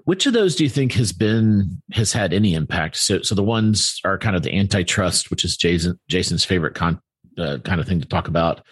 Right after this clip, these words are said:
Um, losing the Jedi, uh, you know, kind of over politics, I think. Um,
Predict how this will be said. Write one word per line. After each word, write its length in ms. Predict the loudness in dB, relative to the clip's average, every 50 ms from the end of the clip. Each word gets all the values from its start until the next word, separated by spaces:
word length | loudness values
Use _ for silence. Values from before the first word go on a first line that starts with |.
| -20 -20 _ _ _ -2
Um, 420 | 0 2 2 2 2 2 0 0
losing 420 | 0 2 2 4 4 4 4 4 4
the 100 | 2 2
Jedi, 840 | 2 2 2 2 2 2 2 2 2 2 2 2 2 0 -2 -6 -8 -6
uh, 600 | -2 0 2 2 4 4 4 2 2 0 0 -2 -6 -12 -20 -20 _ -12 -6
you 220 | -2 0 0 0
know, 140 | 0 -2 -4
kind 200 | -2 -2 0 0
of 100 | 0 0
over 220 | 0 -2 0 -2 -4
politics, 560 | -2 0 0 0 0 0 -2 -4 -4 -2 -2
I 80 | -2
think. 320 | 0 0 0 0 0 -2 -6 -12 -14 -14 -14 -14 -16 -16 _ -2
Um, 400 | 0 0 2 2 2 2 0 -2